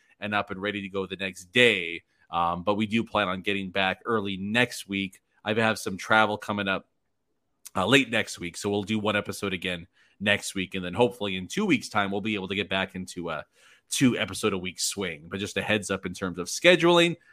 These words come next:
this should be the last episode of the week here, and then we'll get back at it on Tuesday morning, breaking down any potential moves or non-moves made by the Jets and the rest of the N H L. Until then, though, thank you guys so much for tuning in to another episode of Skates and Plates right here on the Hockey Podcast Network.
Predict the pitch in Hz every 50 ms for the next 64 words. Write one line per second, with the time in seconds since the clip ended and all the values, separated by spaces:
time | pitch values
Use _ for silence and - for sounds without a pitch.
0 | _ - 135 127 - - - - 180 190 190 196 196 190 180 147 165 165 127 147
1 | 143 147 143 139 131 - - 139 127 127 127 - - 139 131 123 110 120 113 117
2 | 120 113 101 - - 147 147 143 135 143 143 - _ _ _ _ - 113 113 120
3 | 113 110 98 110 107 90 - 107 104 104 - - 95 104 104 101 92 82 87 95
4 | 92 - - - 98 95 90 - 92 92 95 98 107 113 117 107 104 101 98 98
5 | 95 - _ _ _ _ _ _ - 110 110 107 - 113 98 95 104 104 101 98
6 | 101 101 95 82 110 113 113 110 104 95 - 101 98 - - 160 170 175 156 -
7 | - 147 131 117 113 117 127 123 120 117 110 104 107 110 107 107 98 98 95 90
8 | 90 90 90 90 85 - 92 92 90 90 85 - 90 90 90 90 - - 92 87
9 | - - - 92 90 87 90 85 - - 87 85 85 82 80 78 76 76 - -
10 | - 64 57 - _ _ _ _ _ _ _ _ - 113 - 190 240 240 226 233
11 | 254 269 302 330 381 381 330 - 180 175 151 156 143 160 160 160 160 - 170 165
12 | 165 180 - - 147 131 - 190 208 202 202 196 233 285 320 220 - 170 156 139
13 | 131 123 127 127 127 - 131 - 143 127 117 104 - - - - 175 233 254 -
14 | - - 208 190 - - 123 98 87 85 - - 113 107 98 104 110 107 101 95
15 | 95 92 104 101 - - 98 95 - 98 92 95 - 107 101 101 - - 151 180
16 | 170 240 240 202 - -